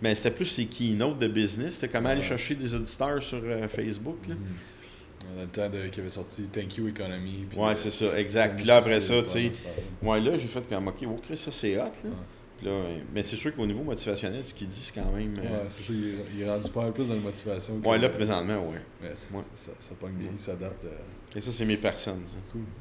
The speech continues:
Speaker 2: C'est quoi, euh, ton top trois de lecture ?
Speaker 1: Euh, OK, numéro un, OK, quand,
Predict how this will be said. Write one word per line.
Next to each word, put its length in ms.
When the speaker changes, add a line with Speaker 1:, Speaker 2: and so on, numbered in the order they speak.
Speaker 2:
C'est 220
quoi, 260
euh, 540
ton 160
top 180
trois 160
de 80
lecture ? 340
Speaker 1:
Euh, 560
OK, 120
numéro 380
un, 40
OK, 120
quand, 80